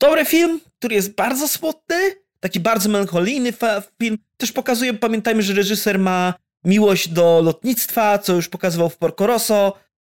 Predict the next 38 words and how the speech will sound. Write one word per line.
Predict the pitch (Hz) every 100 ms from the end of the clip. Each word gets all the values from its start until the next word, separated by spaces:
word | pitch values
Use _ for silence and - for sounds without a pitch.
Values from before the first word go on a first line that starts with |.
| _ -
I | 202 208 208 208 208 208 196 - -
ja | 359
polecam, | - 254 262 311
to | 214
jest | -
trochę | 254 302
długi | 170 180 196 151
film, | - 147
bo | 170
to | 190
jest | 151
dwie | 151 196 208
godziny, | 208 170 160 175 214 _ _ _ _
której | - 190 190
się | - 202 196 196 190 185 -
ładnej | 214 233 240
animacji, | 190 214 202 214 233 - 208
gdzie | 180 180
są | 190 208 185
też | - 156 - _ _ _ 175 185 165 170 185 -
fajnie | - 208 208
pokazane | 202 - 196 190 190
maszyny, | 185 - - 240 214 208 - _ -
gdzie | 156
w | 196
ogóle | 202 214
miejscami | 190 196 - 214 214 196
są | 196
takie | 190 202 202
momenty, | 190 202 202 190
gdzie | 160 185 180 - _ _
dźwięki | 139 147 226 220 196
nie | 233
są | 226 208
robione | 185 180 190
jakimiś | 175 - 185
maszynami, | 180 - 196 185 185
tylko | -